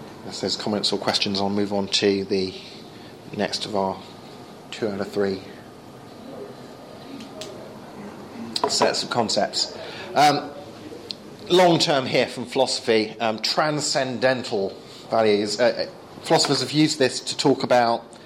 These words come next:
concepts that can apply to anything. They kind of transcend the categories that we divide the world up into because they can apply across the board.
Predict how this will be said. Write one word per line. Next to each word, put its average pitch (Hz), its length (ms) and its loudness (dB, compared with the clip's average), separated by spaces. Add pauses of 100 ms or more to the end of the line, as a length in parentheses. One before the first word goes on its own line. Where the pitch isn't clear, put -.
(560)
concepts - 800 4
that 143 200 4
can 143 140 2
apply 127 760 2 (320)
to - 200 0
anything. 123 480 2 (1040)
They 120 100 4
kind 143 160 2
of - 140 0
transcend 131 1400 2 (160)
the 131 60 2
categories 120 840 4
that 120 160 2
we 113 120 2
divide 113 340 4
the 117 60 0
world 107 260 4
up 104 200 2
into 92 520 -2 (580)
because 113 340 2
they 113 120 6
can - 140 0
apply 107 380 4
across - 480 0
the 107 80 -4
board. 87 460 -2